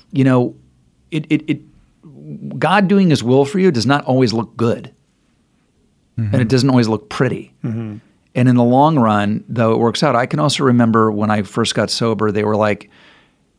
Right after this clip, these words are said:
Speaker 1: you know, "Your, your dreams will come true in sobriety," or whatever.
Speaker 3: Mm-hmm.
Speaker 1: And so I had m-, my dreams, right? And none of them came true.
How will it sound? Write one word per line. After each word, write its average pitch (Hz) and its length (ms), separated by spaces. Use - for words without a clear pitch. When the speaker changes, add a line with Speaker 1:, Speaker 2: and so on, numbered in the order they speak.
Speaker 1:
you 113 140
know, 104 320
"Your, 139 180
your 185 200
dreams 208 420
will 202 120
come 190 240
true 196 560
in 127 160
sobriety," 165 680
or 98 100
whatever. 101 460
Speaker 3:
Mm-hmm. 113 360
Speaker 1:
And 135 240
so 131 160
I 139 80
had 165 180
m-, 135 180
my 110 180
dreams, 104 500
right? 107 300
And 120 200
none 151 160
of 101 120
them 92 160
came 101 180
true. - 260